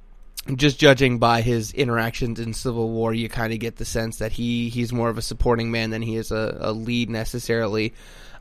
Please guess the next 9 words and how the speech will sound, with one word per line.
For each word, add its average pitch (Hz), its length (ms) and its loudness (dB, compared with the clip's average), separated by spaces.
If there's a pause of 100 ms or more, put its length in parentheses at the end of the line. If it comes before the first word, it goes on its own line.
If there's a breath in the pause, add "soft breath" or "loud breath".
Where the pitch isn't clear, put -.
Um, 117 420 4 (400 soft breath)
but 190 120 8
I - 20 6
just 214 180 2
think 220 260 2
that 139 340 2
that 135 440 2
character 160 600 6
and, 123 400 4